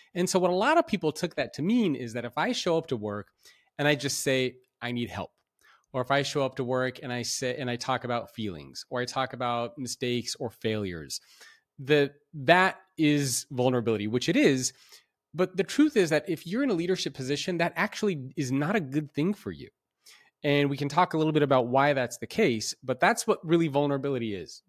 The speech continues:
Uncertainty, risk, emotional exposure, exposure. I share something about myself that exposes me. I talk about mistakes, failures, ask for help, things of that nature. And when I would interview a lot of C E Os, they would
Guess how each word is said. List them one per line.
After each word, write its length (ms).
Uncertainty, 580
risk, 480
emotional 440
exposure, 540
exposure. 600
I 140
share 300
something 320
about 220
myself 460
that 100
exposes 560
me. 320
I 80
talk 240
about 140
mistakes, 600
failures, 520
ask 280
for 100
help, 360
things 200
of 80
that 160
nature. 500
And 260
when 120
I 60
would 120
interview 320
a 20
lot 200
of 60
C 320
E 40
Os, 400
they 180
would 280